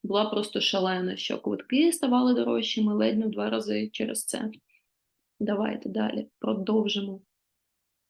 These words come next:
От так. У нас є Economy Basic, у нас є Economy Standard. А, можна доплатити за оцю опцію.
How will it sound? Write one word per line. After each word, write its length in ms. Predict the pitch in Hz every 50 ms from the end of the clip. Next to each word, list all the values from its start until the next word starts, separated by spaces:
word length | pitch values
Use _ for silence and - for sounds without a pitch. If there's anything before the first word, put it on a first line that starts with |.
| _ _ _ _ _ _ _ _ _
От 260 | - 214 214 214 - _
так. 340 | - - - - - - _ _ _ - - - - - _ _ _
У 60 | 226
нас 360 | 233 226 214 220 220 - -
є 320 | 214 214 220 214 208 214 220 _ _ _ _ _ _ _ _ _ _ _ - -
Economy 600 | 214 - - - 214 208 208 208 208 214 220 208
Basic, 540 | 202 - 240 302 415 427 415 - - 427 440 - - - - _ _ _ _ _ _
у 60 | -
нас 360 | 214 214 226 262 262 - - -
є 120 | 240 -
Economy 560 | - - - - 226 226 226 233 220 - 233
Standard. 680 | 220 - - _ _ 226 214 220 220 - - - - - _ _ _ _ _ _ _ _ _ _ _ _ - _ _ _ _ _ _
А, 100 | 220 214 214 208 208 208 208 208 214
можна 880 | 214 208 214 226 240 262 302 311 302 302 302 285 285 269 262 262 220 208 208
доплатити 1400 | 262 285 294 285 285 - 226 233 233 226 220 _ _ _ - 240 226 220 214 214 220 - - 220 220 214 202
за 180 | 202 214 220
оцю 480 | 214 208 214 226 220 - - - 214 220
опцію. 720 | - - 208 214 196 - - - - - - 381 403 466